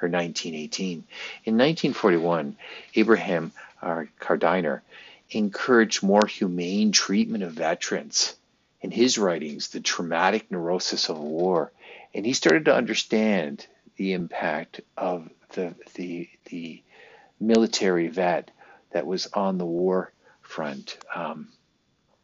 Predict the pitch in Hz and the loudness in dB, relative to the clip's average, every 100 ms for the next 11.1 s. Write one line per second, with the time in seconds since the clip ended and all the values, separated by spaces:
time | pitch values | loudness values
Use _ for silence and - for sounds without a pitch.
0 | - - - - - - _ 104 87 82 | -20 -20 -20 -20 -20 -20 _ -6 -4 2
1 | 98 104 87 - 101 104 95 - 85 78 | 6 8 6 2 4 4 2 -2 -4 0
2 | - - - 87 80 76 73 76 92 76 | 0 -2 -6 -6 -6 -6 -8 -8 -8 -8
3 | 76 - 85 - - 80 76 - 98 113 | -8 -4 -6 -4 -4 -2 -4 -2 0 2
4 | 87 - 80 82 - - - - - 85 | 0 -4 -6 -10 -8 -8 -8 -12 -14 -14
5 | 82 80 - - - 123 98 78 - - | -10 -10 -10 -12 -4 -2 -2 -2 -6 -6
6 | - - - _ - 90 78 - - _ | -14 -20 -20 _ -6 -4 -4 -8 -18 _
7 | _ - 110 - 110 107 87 92 87 80 | _ 0 0 2 0 0 -2 -4 -2 -2
8 | 78 - - 113 90 82 - 117 - - | -4 -2 2 4 4 0 -4 -4 -2 -4
9 | - - - - - 92 80 - - 87 | -6 -12 -18 -20 -6 -2 0 -2 -4 -4
10 | 80 98 98 85 82 90 80 - - 110 | -2 -4 -4 -4 -6 -6 -4 -6 -4 -2
11 | 82 | -2